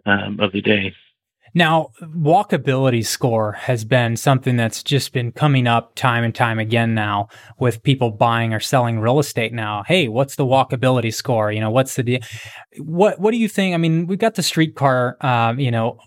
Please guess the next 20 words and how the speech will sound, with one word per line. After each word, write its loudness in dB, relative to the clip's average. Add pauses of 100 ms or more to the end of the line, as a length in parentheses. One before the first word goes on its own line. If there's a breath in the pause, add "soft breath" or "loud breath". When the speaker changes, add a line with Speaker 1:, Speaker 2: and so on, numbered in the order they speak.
(120)
Speaker 2:
grand 4
opening 0
December 2
fourteenth, -2
I 2
think -4
it -2
is, 0
with -4
the -2
ceremony. 2 (300 loud breath)
Uh, 2
I 0
think -2
it's -6
a -2
three-day 2
event, 0
and 0
that -2